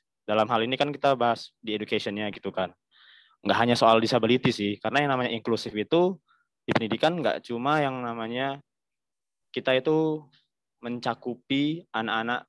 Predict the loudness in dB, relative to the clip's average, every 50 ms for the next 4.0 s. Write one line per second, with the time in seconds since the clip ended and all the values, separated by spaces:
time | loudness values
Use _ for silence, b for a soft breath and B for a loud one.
0 | _ _ _ -6 -6 -4 -4 -4 -4 -2 -2 -2 -2 -2 -2 -2 -2 -2 -2 -4
1 | -4 -2 -4 -2 -2 -2 -4 -4 -6 -10 -14 _ _ _ _ -6 -2 0 0 0
2 | 0 -2 -2 -2 0 0 0 0 2 0 0 -2 -2 -4 -6 -6 -6 -6 -2 -2
3 | -2 -2 -2 -6 _ -2 -2 -2 -2 -4 _ 0 2 2 4 4 4 4 4